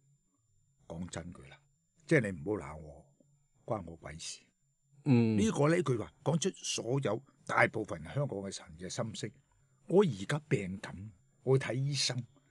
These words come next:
Speaker 1: 你話畀我聽，為咗我下一代二十年啊，關我鬼事。噉呢，你真係輕重倒置啊。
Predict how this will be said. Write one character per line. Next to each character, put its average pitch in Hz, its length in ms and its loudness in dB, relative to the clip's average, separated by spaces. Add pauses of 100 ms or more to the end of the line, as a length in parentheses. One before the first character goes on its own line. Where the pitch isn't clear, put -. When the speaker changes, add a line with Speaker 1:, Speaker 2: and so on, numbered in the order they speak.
(120)
Speaker 1:
你 185 80 12
話 127 220 6
畀 170 180 4
我 143 100 4
聽， 139 280 4
為 87 120 -6
咗 127 120 -2
我 107 200 2
下 95 280 -4
一 - 20 -6
代 110 100 -2
二 87 60 -2
十 76 220 -4 (100)
年 - 140 -20
啊， - 100 -20 (920)
關 - 120 -6
我 82 140 -14
鬼 - 200 -16
事。 - 260 -12 (1120)
噉 220 220 6
呢， 208 80 2 (120)
你 143 100 2
真 120 180 2
係 - 140 -10
輕 139 300 6
重 82 220 -10 (640)
倒 82 120 -12 (120)
置 - 140 -14
啊。 82 240 -14